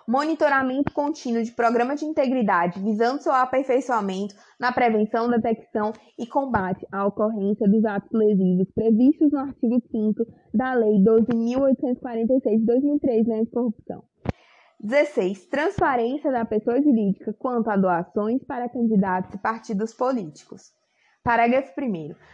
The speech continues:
Na avaliação dos parâmetros de que trata esse artigo, serão considerados o porte e as especificidades da pessoa jurídica, tais como: um, a quantidade de funcionários, empregados e colaboradores. Dois,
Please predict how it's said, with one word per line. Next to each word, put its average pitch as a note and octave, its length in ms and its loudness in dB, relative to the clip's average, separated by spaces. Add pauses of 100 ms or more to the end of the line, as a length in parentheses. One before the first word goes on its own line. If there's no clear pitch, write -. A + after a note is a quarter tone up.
(120)
Na B3+ 240 4
avaliação C#4 580 0
dos E4+ 140 -4
parâmetros A#3+ 500 2
de G#3+ 100 -8
que G3+ 120 0
trata F#3 300 -2
esse E3+ 120 -10
artigo, F3+ 520 -8
serão A3 360 -2
considerados A3+ 840 -2
o G#3 80 -6
porte A3+ 500 0
e C#4 40 2
as A#3+ 100 2
especificidades A#3 1000 0
da A3 100 0
pessoa A3 440 -2
jurídica, G3+ 560 -6
tais A3 300 -2
como: A3 320 -8 (400)
um, A3+ 320 -4
a G#3 100 -4
quantidade G#3+ 540 -2
de C4+ 80 -8
funcionários, C#4 720 0
empregados G3+ 640 0
e - 20 -8
colaboradores. F3 1040 0
Dois, F3 300 -4